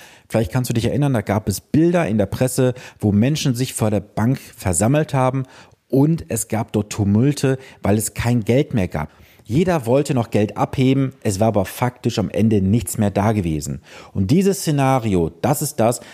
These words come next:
was die Banken aktuell in Deutschland und in Europa fürchten, weil das Geld, was aktuell auf den Konten besteht,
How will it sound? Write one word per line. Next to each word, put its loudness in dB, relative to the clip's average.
was 0
die 0
Banken 0
aktuell 0
in -2
Deutschland 0
und 2
in 2
Europa 2
fürchten, 0
weil 4
das -4
Geld, 2
was -6
aktuell 0
auf 0
den -2
Konten -2
besteht, 0